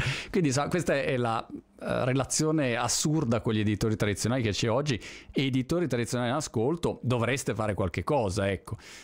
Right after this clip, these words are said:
perché inevitabilmente, se no, strada due, eh, si aprono altre strade. Allora, una strada che c'è è l'autopubblicazione con Amazon, che ha il vantaggio di darti un maggiore guadagno perché è una percentuale più alta di guadagno,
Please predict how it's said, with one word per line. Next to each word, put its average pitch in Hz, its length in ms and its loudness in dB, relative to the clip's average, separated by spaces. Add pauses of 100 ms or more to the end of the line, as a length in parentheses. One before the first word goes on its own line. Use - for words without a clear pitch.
perché - 420 -2
inevitabilmente, 113 800 2
se 156 180 2
no, 131 360 2
strada 101 460 0
due, 123 440 2 (680)
eh, 110 240 -2
si 160 180 0
aprono 131 420 0
altre 95 220 0
strade. 90 380 -2
Allora, 135 220 0
una 151 140 2
strada 135 440 0
che 220 140 0
c'è 131 340 2 (300)
è 127 100 0
l'autopubblicazione 123 920 2
con 104 180 2
Amazon, 92 460 2
che - 100 0
ha 120 80 2
il 101 80 0
vantaggio 120 880 2 (720)
di 123 120 4
darti 131 420 0
un 123 60 4
maggiore 117 360 2
guadagno 117 580 2
perché 101 220 -2
è 101 40 2
una 101 140 2
percentuale 104 600 0
più 110 160 0
alta 92 260 0
di 98 80 2
guadagno, 98 540 -2